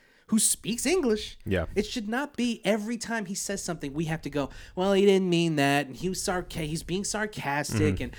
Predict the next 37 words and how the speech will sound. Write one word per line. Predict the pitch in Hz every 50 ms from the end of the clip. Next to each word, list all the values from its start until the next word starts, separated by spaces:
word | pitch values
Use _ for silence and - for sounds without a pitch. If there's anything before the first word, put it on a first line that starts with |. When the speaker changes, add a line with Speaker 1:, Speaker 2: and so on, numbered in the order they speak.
| - -
Speaker 1:
you | - 151 180
know | 180 170 165 175 180 180 180
he | 180 180 175
didn't | 170 165 170 170
mean | 170 170 170 165 156
that," | 139 131 131 131 135 131
and | 123 113 120
blah, | 151 180 185 185
blah, | 175 185 170
blah. | 170 170 160
He's | - - 247 233 -
the | - 269
president. | - - - - - 226 247 233 180 190 170 127 98 - _ _ - -
Speaker 2:
Right. | 104 90 82 -
Speaker 1:
Stop | - - - 208 233 254 - -
joking. | - 240 233 220 208 - 143 113 95 - - _ -
Stop | - - - 175 185 175
being | - 226 220 226
sarcastic. | - - 254 233 226 - - 226 226 220 214 - - - 117 - - - - -
Stop | - - 185 180 185
saying | - - - - 226 220 220 220
sly | 214 - - - 175 170 175 196 202 208 214
remarks. | 202 208 202 196 196 196 202 170 - - - - - -
Stop. | - - - 214 202 226 233 - - - - - - -
Why | 190 220 254 294
do | 294 247 262 254
I | 254
have | 226 240 262 262 -
to | 226 208
interpret | 220 214 202 - - - - 254 262 262 - 214 190 - - _ _ _ _ -
what | 156 220 196
he | - 254 247
Speaker 2:
Yeah. | 208 - 294 349
Speaker 1:
means | 349 233 165 -
by | - 156 147 131
these | 123 117 - -
things? | - 120 98 - - - - - -